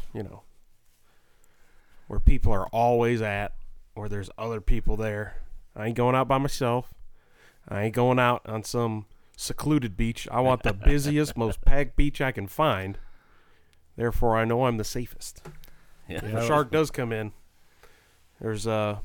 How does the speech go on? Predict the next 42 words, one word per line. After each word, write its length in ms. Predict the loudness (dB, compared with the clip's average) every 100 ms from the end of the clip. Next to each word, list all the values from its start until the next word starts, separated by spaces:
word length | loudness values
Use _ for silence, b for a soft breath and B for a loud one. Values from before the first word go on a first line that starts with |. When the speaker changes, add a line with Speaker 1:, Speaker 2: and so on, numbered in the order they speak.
| -10
Speaker 1:
many 280 | -2 2 4
other 200 | 2 0
Speaker 2:
<laughs> 20 |
Speaker 1:
targets. 540 | 2 4 4 4 2 0
Speaker 2:
Yeah, 60 | -10
many 320 | -4 -2 0
other 120 | 0 -2
targets. 440 | -2 0 0 -2 -8
Speaker 3:
<laughs> 80 | -6
Speaker 1:
And, 260 | -4 0
Speaker 3:
Your 100 | 0
Speaker 1:
uh, 60 | 2
Speaker 3:
chances 360 | 2 2 2 0
are, 400 | 0 -2 -4 -6
uh, 60 | -10
here. 260 | -10 -10 -12 -12
<laughs> 160 | -10
Speaker 1:
and 160 | -6 2
also, 360 | 2 2 0 -2
if 80 | -2
there's, 260 | -2 -2
like, 320 | -2 -4 -4 -4
uh, 360 | -2 -2 -2 -4
jellyfish 1120 | -2 0 0 -4 -4 -4 -2 -4 -4 -6 -8
or 80 | -6
any 140 | -4
of 40 | -2
that 160 | -4 -4
kind 200 | -6 -6
of 60 |
shit, 280 | -6 -8 -8
somebody 260 | -6 -4 -2
else 200 | -2 -4
will 60 | -2
probably 680 | 0 0 -2 -4 -4 -6 -10 b b b b -20
step 380 | -10 -8 -6
on 200 | -4 -4
one 200 | -4 -4
or 80 | -6
get 200 | -8 -10
hit 200 | -10 -12
first. 460 | -12 -12 -12 -12